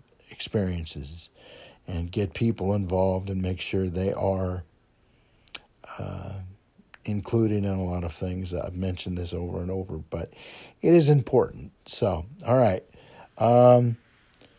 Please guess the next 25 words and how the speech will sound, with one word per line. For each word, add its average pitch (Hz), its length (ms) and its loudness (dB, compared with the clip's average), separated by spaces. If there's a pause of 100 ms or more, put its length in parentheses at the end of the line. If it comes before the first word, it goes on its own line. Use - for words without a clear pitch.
(520)
T 156 220 4
V 147 160 8
last 131 420 4
night, 127 340 -2 (160)
um, 107 580 0 (1800)
Reef 113 380 2
Break 113 320 0
is 98 140 -6
getting 101 280 -2
down 98 360 -2
toward 98 340 0
the 95 200 -2
end 92 160 -4
of 87 100 -8
the 92 340 -8 (420)
season 95 520 -2
for 92 260 -2
them. 90 380 -2 (500)
That's 92 260 -4
a, 85 180 -4
that's 80 340 -8
the 92 240 -4
action 87 400 -6
adventure 85 640 -4 (560)
program 92 640 0